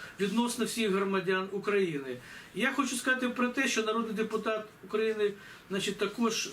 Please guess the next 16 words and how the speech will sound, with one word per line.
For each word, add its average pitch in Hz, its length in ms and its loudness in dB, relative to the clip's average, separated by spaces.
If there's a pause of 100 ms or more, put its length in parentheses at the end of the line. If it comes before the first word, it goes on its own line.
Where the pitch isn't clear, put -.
у 196 220 4
цьому 208 320 2
зверненні, 196 720 2 (120)
е, 175 380 0 (220)
<clears throat> - 800 -6
звернув 202 560 0
увагу 202 480 0 (260)
стосовно 208 460 0
того, 220 280 2
що 180 500 2
був 202 220 2
зґвалтований, 190 960 2 (100)
був 160 180 0
зґвалтований, 151 800 0 (500)
жорстоко 240 600 2
зґвалтований, 156 760 0